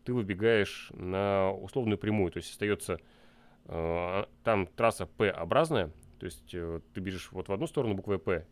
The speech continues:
и по внутренней стороне букв-, буквы П возвращаешься обратно. И вот, а, происходит поворот, и я вижу флаги своих пейсеров, а они от меня где-то, ну, не знаю, в минуте, примерно в минуте. Егор их догоняет к этому времени, и я понимаю, что да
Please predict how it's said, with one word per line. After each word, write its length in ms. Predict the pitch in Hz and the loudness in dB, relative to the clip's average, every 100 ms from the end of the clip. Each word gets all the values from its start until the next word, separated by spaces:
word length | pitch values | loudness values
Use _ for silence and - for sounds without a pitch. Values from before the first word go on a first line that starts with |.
| - - | -20 -8
и 260 | 123 131 | -2 -2
по 140 | 113 101 | 0 0
внутренней 300 | 117 98 92 | 2 0 -4
стороне 260 | 98 107 | -2 0
букв-, 180 | 92 - 101 | -2 -6 -8
буквы 260 | 101 101 | -8 -8
П 120 | 95 117 | -4 -4
возвращаешься 560 | 101 92 - 101 - | -2 -2 -2 -4 -2
обратно. 300 | 92 95 73 - - - - - - - | -2 -2 -4 -16 -20 -20 -20 -20 -20 -4
И 60 | |
вот, 280 | 104 104 - - - | -2 -2 -6 -18 -8
а, 240 | 98 95 92 | 0 2 2
происходит 320 | 104 - 110 | 0 0 0
поворот, 360 | 110 107 123 - - - - - _ - - | 4 4 4 2 -10 -20 -20 -20 _ -20 -6
и 60 | 104 | -2
я 280 | 104 143 | 6 6
вижу 260 | 123 117 123 | 6 2 -4
флаги 360 | - 110 117 104 | -4 0 0 0
своих 280 | - 107 | -2 -4
пейсеров, 400 | - 110 - 82 - - | 2 2 2 -6 -10 -6
а 140 | 95 | 0
они 180 | 98 123 | 2 2
от 120 | 139 | 2
меня 260 | 92 98 113 | 0 0 0
где-то, 360 | 87 104 - 90 | 0 -2 -2 -4
ну, 280 | 113 120 95 | -2 -2 -4
не 80 | |
знаю, 220 | 92 92 - - - - | -4 -4 -6 -16 -20 -10
в 40 | 101 | 4
минуте, 340 | 143 139 - - - - - | 8 8 4 -8 -12 -20 -8
примерно 360 | 160 190 104 | 2 4 4
в 40 | 98 | 6
минуте. 340 | 101 104 - - - - - - - | 6 4 0 -16 -20 -20 -20 -20 -12
Егор 280 | - 113 135 | -6 4 6
их 80 | 110 | 6
догоняет 360 | 98 110 196 202 | 6 6 4 2
к 80 | - | 2
этому 160 | 120 | 2
времени, 300 | 117 113 98 | 4 4 2
и 100 | 90 | -2
я 120 | 101 131 | -4 0
понимаю, 340 | 113 104 110 | 0 2 0
что 280 | - 104 | -2 -4
да 100 | 87 | -6